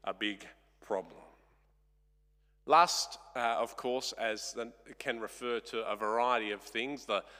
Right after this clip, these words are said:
the lust for power, the lust for, for other things, but, uh, specifically this vice, this deadly sin, uh,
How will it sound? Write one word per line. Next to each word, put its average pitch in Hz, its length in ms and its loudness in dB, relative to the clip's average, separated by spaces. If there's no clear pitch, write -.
the 98 80 -4
lust 110 340 -2
for 110 160 -4
power, 110 460 0
the 101 100 -4
lust 104 520 -6
for, 104 280 -6
for - 180 -2
other 104 200 0
things, 120 440 -4
but, 120 240 2
uh, 113 200 4
specifically 160 840 -2
this 131 320 -2
vice, 127 640 2
this 127 220 -8
deadly 120 440 0
sin, 127 540 -4
uh, 110 260 4